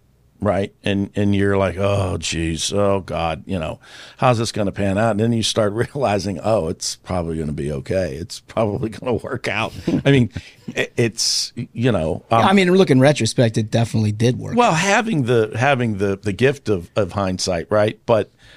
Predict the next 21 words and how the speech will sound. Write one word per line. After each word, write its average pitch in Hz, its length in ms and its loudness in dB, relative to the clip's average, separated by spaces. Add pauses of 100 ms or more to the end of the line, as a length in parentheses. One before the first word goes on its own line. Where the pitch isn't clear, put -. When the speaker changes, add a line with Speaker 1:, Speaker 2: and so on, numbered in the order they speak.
(220)
Speaker 1:
but, 110 260 0
but 120 160 2
even 143 260 2
at 117 120 2
the 107 100 -2
time, 117 580 0
and 113 140 -2
so 135 180 4
now 127 320 2
I 117 140 2
worry 110 320 2
less 110 360 0
about 98 420 -4
those 90 360 -2
things 110 580 -2 (600)
and, 104 340 -2 (100)
and 101 260 -2
commit 110 400 0
myself 104 920 -2 (480)
to 117 140 2
providing 98 880 0